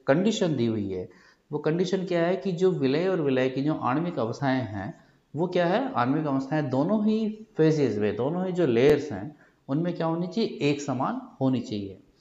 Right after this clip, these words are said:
परंतु जब भी कभी इनमें किसी भी प्रकार का alteration होता है तो उस परिस्थिति में जो नष्ट का वितरण का नियम है वो किस प्रकार से कार्य करता है उसके बारे में यहाँ पर हम आगे आज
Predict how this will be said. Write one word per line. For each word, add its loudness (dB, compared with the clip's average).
परंतु 4
जब 4
भी 4
कभी 4
इनमें 2
किसी 0
भी 0
प्रकार 2
का 4
alteration -2
होता -4
है -6
तो 4
उस 2
परिस्थिति 2
में -4
जो 0
नष्ट -2
का 0
वितरण -2
का -4
नियम -2
है -6
वो -2
किस -2
प्रकार 2
से -2
कार्य 2
करता -2
है 0
उसके -4
बारे 0
में -2
यहाँ -2
पर -4
हम -6
आगे -4
आज 0